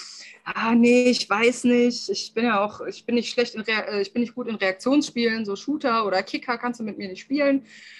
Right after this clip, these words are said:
Speaker 1: Ähm, äh, das ist das D J ing, das ist ja noch viel mehr Reaktionsspiel, dachte ich. Und wir hatten, wir hatten so viele D Js, da muss ich jetzt nicht noch halb gut in diesen überfüllten Pool reinspringen.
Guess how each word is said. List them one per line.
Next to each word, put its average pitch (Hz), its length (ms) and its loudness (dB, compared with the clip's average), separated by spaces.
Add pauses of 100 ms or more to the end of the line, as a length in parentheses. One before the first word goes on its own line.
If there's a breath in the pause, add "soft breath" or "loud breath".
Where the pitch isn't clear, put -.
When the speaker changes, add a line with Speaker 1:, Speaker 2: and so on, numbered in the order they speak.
(360 loud breath)
Speaker 1:
Ähm, 220 480 2 (220 loud breath)
äh, 208 180 -4 (140)
das 208 200 -8
ist 240 180 -2
das 226 140 -2
D 269 80 6
J 233 200 4
ing, 233 240 4
das 214 140 0
ist 240 100 2
ja 190 220 2 (400)
noch 196 300 -2
viel 226 260 -2
mehr 277 300 2
Reaktionsspiel, 247 720 -2
dachte 226 320 -6
ich. 226 260 -2
Und 185 220 -4
wir 190 100 0
hatten, 180 380 -8
wir 185 80 -4
hatten 190 160 -8
so 269 180 0
viele 285 280 2
D 262 160 4
Js, 247 340 2
da 214 80 -6
muss 220 180 -4
ich 214 120 -14
jetzt 214 240 -10
nicht 214 180 -10
noch 202 200 -8
halb 220 260 -6
gut 226 220 -8
in 208 80 -4
diesen 208 200 -4
überfüllten 202 460 -8
Pool 262 180 -4
reinspringen. 214 580 -6